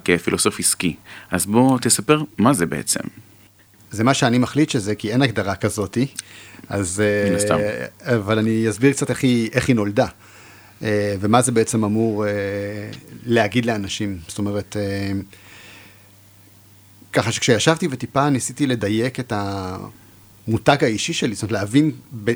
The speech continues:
Speaker 2: בשבילי קודם כל מה אני עושה, ככה, בתוך כל האוסף של הדברים האלה, אז הבנתי שבאמת בסופו של דבר,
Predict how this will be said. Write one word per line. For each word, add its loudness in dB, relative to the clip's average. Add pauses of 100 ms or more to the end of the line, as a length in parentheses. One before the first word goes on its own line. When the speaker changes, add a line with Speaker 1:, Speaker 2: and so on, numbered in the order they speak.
(120)
Speaker 2:
בשבילי 2
קודם 0
כל 0
מה 2
אני 2
עושה, -2
ככה, -12 (140)
בתוך -6
כל 2
האוסף 0
של -4
הדברים 0
האלה, -6 (1200)
אז 0
הבנתי 4
שבאמת 0
בסופו -6
של -4
דבר, -2